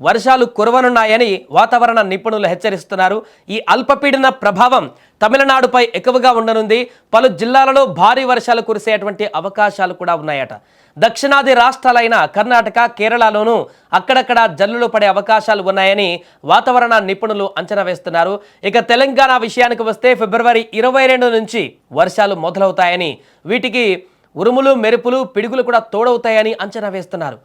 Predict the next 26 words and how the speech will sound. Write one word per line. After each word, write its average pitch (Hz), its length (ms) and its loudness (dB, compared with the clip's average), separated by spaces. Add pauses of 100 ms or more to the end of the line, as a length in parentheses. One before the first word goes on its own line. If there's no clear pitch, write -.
(280)
ఈ 226 120 -2
ప్రభావం 208 680 0 (220)
హైదరాబాద్తో 226 760 0
సహా 165 380 -2 (420)
పలు 226 140 2
జిల్లాలపైన 247 640 0 (120)
చూపేటువంటి 208 520 -4
అవకాశం 185 440 -8
ఉంది. 127 200 -14 (140)
ఇక 196 140 -2
అదే 226 500 2
సమయంలో 247 640 2 (220)
మరికొన్ని 269 560 0
వడగళ్ల 240 680 0
వానలు 254 400 2
పడేటువంటి 226 500 -2
అవకాశం 196 420 -4
ఉంది. 214 140 -6
మనకు 180 260 -4
already 214 260 0
తెలుసు, 202 300 -8
ఎండాకాలం 208 460 -4
స్టార్ట్ 190 320 -2
అయిందంటే 190 320 -8
హైదరాబాద్లో 190 500 -6
కానీ, 214 240 -2